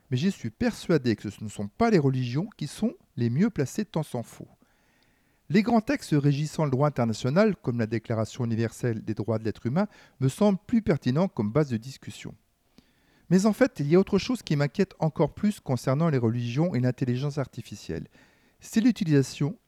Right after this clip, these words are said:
qu'elles peuvent en faire. Des Jésus vous parlent avec une image générée par l'I A, permettent un dialogue entre guillemets avec ce prophète. De ce côté,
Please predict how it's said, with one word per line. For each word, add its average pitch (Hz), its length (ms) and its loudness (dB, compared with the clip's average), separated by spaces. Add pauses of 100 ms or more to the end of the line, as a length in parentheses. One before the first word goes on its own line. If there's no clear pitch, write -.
(120)
qu'elles 147 120 4
peuvent 180 300 2
en 113 100 -2
faire. - 460 -10 (1040)
Des 156 120 8
Jésus 226 360 4
vous 208 140 2
parlent 240 420 2
avec 143 320 0
une 165 80 2
image 160 260 4
générée 147 460 2
par 135 180 2
l'I 127 220 2
A, 185 100 0 (340)
permettent 190 480 2 (140)
un 104 180 0
dialogue 135 440 4
entre 117 220 -2
guillemets 131 440 -2
avec 143 260 0
ce - 100 -2
prophète. - 560 -4 (320)
De 156 140 2
ce 175 120 2
côté, 208 440 2